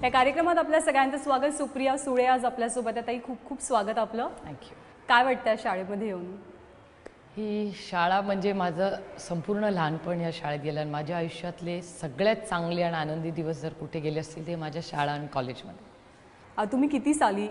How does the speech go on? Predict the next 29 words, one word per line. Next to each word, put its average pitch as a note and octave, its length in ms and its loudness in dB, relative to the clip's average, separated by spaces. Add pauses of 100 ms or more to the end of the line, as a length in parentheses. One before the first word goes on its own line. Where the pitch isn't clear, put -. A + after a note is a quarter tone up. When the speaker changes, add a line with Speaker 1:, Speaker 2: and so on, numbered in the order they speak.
Speaker 1:
इथे G#3+ 160 -4
प्रवेश F3+ 340 -4
घेतलात? G3+ 320 -6 (720)
Speaker 2:
My C#3+ 60 -4
God, C#3+ 180 2 (380)
सेव्हन्टी E3+ 800 0 (600)
फोर, G#3+ 320 -6
सेव्हन्टी D#3+ 400 -8
फाईव्ह. G#3+ 320 -14 (480)
Speaker 1:
म्हणजे D#4+ 240 0
पहिलीपासनं D4+ 640 0
या D4+ 160 0
शाळेत D4+ 380 0
Speaker 2:
नाही, G3+ 120 4
नाही, E3+ 120 6
Speaker 1:
का? G3+ 60 4
Speaker 2:
पहिली F3+ 260 2
नाही. C#3+ 140 -4
आधी F3 240 0
मी A3 120 2
वॉल्सिंगहॅममध्ये E3+ 800 0
होते D3 320 -8 (180)
आणि E3 140 -4
त्याच्यानंतर E3+ 560 -4 (120)
तिसरीमध्ये A3+ 580 0
मी F#3 120 -2
या F3 140 0
शाळेत D3 360 -2
आले. - 300 -14